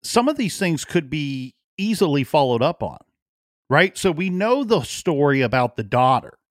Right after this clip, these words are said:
where he may have been going to visit her, or maybe it was a surprise visit. But what we do know with the daughter is that A, he never arrives. She never sees her father on his travels.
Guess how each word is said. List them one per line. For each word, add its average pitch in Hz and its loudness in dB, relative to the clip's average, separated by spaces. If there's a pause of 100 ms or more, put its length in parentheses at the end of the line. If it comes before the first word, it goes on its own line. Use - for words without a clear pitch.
(560)
where 139 -2
he 160 -8
may 156 2
have 135 -2
been 151 -2
going 135 -4
to 135 -4
visit 123 -2
her, - -12 (100)
or 120 -4
maybe 120 -2
it 135 -2
was 139 -4
a 156 -2
surprise 180 -4
visit. 98 -12 (520)
But 110 2 (200)
what 131 -4
we 135 -4
do 185 0
know 117 -2 (220)
with 131 -2
the 127 -2
daughter 90 -6 (720)
is 147 0
that 135 -2 (500)
A, 143 0 (400)
he 147 2
never 175 4
arrives. 120 -2 (160)
She - -2
never 151 0
sees 170 -8
her 117 -4
father 117 -2 (260)
on 117 -2
his 110 -6
travels. 95 -12